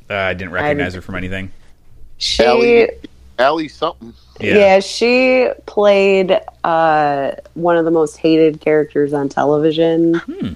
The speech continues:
Speaker 1: perfect.
Speaker 2: in the show, uh, Sons of Anarchy.
Speaker 1: Allie
Speaker 2: And I
Speaker 1: Walker.
Speaker 2: actually, and I
Speaker 3: Walker.
Speaker 2: couldn't, I,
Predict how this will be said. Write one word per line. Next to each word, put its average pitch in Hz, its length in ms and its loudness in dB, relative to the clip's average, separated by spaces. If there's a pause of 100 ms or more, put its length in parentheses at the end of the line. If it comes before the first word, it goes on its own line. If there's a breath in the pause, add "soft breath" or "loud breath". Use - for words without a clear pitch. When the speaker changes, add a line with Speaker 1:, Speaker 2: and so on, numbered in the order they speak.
(140)
Speaker 1:
perfect. - 320 -8
Speaker 2:
in 151 280 6
the 143 100 2
show, 151 480 4
uh, 135 420 2 (640)
Sons 165 280 4
of 143 60 4
Anarchy. 131 680 0 (160)
Speaker 1:
Allie 113 300 0
Speaker 2:
And 101 120 0
I 170 40 4
Speaker 1:
Walker. 175 140 2 (120)
Speaker 2:
actually, 180 520 2 (420)
and 175 160 4
I - 100 4
Speaker 3:
Walker. - 260 4
Speaker 2:
couldn't, 196 340 -2 (340)
I, 170 340 0